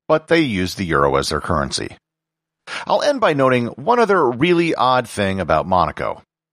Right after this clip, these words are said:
Their flag. The flag of Monaco is just a red stripe on the top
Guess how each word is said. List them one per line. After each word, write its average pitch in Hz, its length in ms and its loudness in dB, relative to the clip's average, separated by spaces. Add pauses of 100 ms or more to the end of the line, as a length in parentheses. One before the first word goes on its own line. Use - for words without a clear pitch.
(180)
Their 98 180 4
flag. 69 520 0 (640)
The - 60 -2
flag 262 280 0
of 247 60 4
Monaco 131 500 4
is 101 180 -2
just 127 240 -2
a 98 120 2
red 147 200 2
stripe 131 360 0
on 98 80 0
the 107 60 -2
top 147 360 0